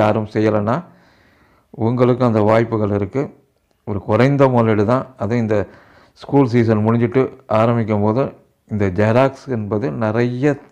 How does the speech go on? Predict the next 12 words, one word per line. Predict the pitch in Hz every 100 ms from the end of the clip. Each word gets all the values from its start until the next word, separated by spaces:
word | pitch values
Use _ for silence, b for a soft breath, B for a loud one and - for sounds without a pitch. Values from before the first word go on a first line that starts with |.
| _
தேவைங்க. | 117 117 101 90 - _ _ _ _ b b b b - 104
ஜெராக்ஸ் | 110 123 123 -
காப்பி, | 117 101 104
நகல் | 104 120 120 147
காப்பி | 113 113 107
என்பது | 104 107 - - _ _ _ _ _ _ _ _ 110
நிறைய | 107 120 127 127
தேவை. | 117 107 120 131 _ _ _ _ -
So, | 156 131
வருடம் | 113 127 139 139
முழுவதும் | 139 147 147 147 120
விற்பனையாகக்கூடிய | 113 131 127 120 113 107 113